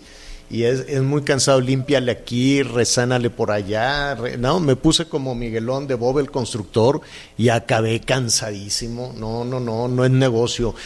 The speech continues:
mejor aquí, mejor aquí estamos trabajando todos juntos. Bueno, pues, eh, este, eh, gracias, Anita, gracias por todos sus, eh,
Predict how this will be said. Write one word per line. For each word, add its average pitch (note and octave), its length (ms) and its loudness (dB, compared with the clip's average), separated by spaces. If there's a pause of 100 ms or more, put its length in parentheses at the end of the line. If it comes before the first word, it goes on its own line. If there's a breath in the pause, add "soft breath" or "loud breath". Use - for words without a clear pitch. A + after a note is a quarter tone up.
(100)
mejor D#3 300 4
aquí, G3 460 0 (120)
mejor D3 360 -2
aquí F3 260 0
estamos E3 420 2
trabajando C#3+ 540 2
todos B2+ 300 -2
juntos. A2 480 -8 (560 loud breath)
Bueno, G#3 500 2
pues, F#3 240 2
eh, E3 480 2
este, D3+ 440 0 (120)
eh, D3 320 0
gracias, F#3+ 560 2
Anita, F3+ 400 -2
gracias D#3+ 260 -4
por D3 140 -6
todos D#3 220 -4
sus, C3+ 260 -6
eh, A#2 320 0